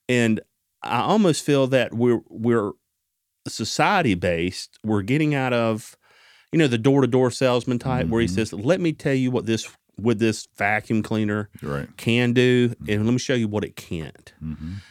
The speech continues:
Speaker 1: People are wanting to hear now, "What can you do?"
Speaker 2: Mm-hmm.
Speaker 1: And they wanna hear that elaborated, but they don't wanna hear the, the boundaries of what it can't do.
Speaker 2: Right.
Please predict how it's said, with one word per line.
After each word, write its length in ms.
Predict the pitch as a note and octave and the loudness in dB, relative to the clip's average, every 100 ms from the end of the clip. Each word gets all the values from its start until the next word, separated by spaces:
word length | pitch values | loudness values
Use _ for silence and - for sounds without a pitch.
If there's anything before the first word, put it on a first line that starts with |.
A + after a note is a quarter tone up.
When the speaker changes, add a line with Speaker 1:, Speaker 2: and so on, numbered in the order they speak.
| _ _ _ | _ _ _
Speaker 1:
People 220 | F3+ G#3 F3 | 0 4 4
are 40 | |
wanting 220 | D3 C#3 | 4 2
to 60 | G#2 | 2
hear 240 | C3+ D#3 | 2 2
now, 340 | C3 A2+ G#2+ G2+ - _ _ _ _ | 2 0 -2 -4 -14 _ _ _ _
"What 460 | - G#2+ B2 A#2+ - | -10 -2 2 2 0
can 340 | - B2+ C#3+ | -2 0 2
you 100 | D3 | 2
do?" 360 | D3 D3+ D3+ D3+ - _ | 4 4 4 0 -4 _
Speaker 2:
Mm-hmm. 240 | D#2+ D#2 D#2 D#2 _ - | -14 -14 -14 -18 _ -2
Speaker 1:
And 80 | |
they 80 | A2+ | 0
wanna 180 | C#3+ C3 | 2 2
hear 140 | B2+ A#2 | 2 2
that 120 | A2+ | 2
elaborated, 840 | F#2+ A2 A#2+ B2+ C3+ C#3 C#3 C3+ - | 2 2 2 0 2 2 0 -2 -6
but 140 | G#2+ | -2
they 80 | A2+ | 0
don't 160 | C#3+ B2+ | 0 0
wanna 160 | B2+ | 0
hear 440 | G#2+ A#2+ A#2 G#2+ - | 0 0 2 0 -2
the, 140 | G2 F#2 - | -8 -8 -8
the 200 | - G2 | -6 -4
boundaries 580 | F2 G#2+ A#2+ G#2 G2 E2+ | -2 -2 -2 -2 -4 -2
of 80 | F#2 | -4
what 160 | F#2 F2+ | -4 -6
it 100 | - | -8
can't 380 | - G#2 - | -8 -8 -8
do. 140 | - - - | -14 -16 -16
Speaker 2:
Right. 240 | - C2 | -12 -10